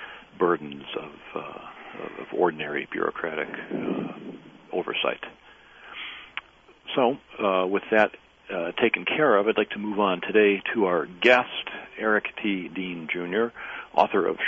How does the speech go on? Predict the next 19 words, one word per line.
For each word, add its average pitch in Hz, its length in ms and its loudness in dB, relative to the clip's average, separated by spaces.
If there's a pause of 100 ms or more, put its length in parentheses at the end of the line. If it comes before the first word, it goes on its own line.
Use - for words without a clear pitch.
Shook - 220 -2
Over 90 260 2
Hell, 87 380 2 (1040)
uh, 80 140 -8 (120)
Vietnam, 85 680 -2 (560)
or - 60 -4
Post-Traumatic 90 600 2
Stress, 82 260 0 (120)
Vietnam 82 420 -2
and 82 100 -8
the - 160 -10
Civil 90 180 -2
War. 90 200 2
Eric, 120 260 8
are - 80 4
you 117 120 2
with 135 140 2
us - 220 0
here? - 180 -6